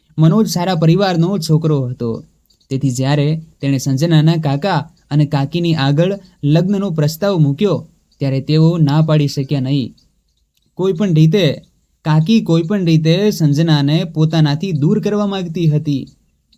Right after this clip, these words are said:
કારણ કે સંજના તેની પુત્રીઓની ખુશીમાં અવરોધ બનતી હતી.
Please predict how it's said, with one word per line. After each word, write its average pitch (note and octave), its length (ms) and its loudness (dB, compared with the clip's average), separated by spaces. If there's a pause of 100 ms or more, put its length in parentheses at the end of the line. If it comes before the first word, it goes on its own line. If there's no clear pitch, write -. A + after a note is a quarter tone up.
(260)
કારણ C#3+ 240 0
કે C#3 140 -2
સંજના D3 760 2
તેની D3 200 2
પુત્રીઓની D#3 560 0
ખુશીમાં E3 680 0
અવરોધ D#3 280 2
બનતી F#3 480 2
હતી. F#3 360 -2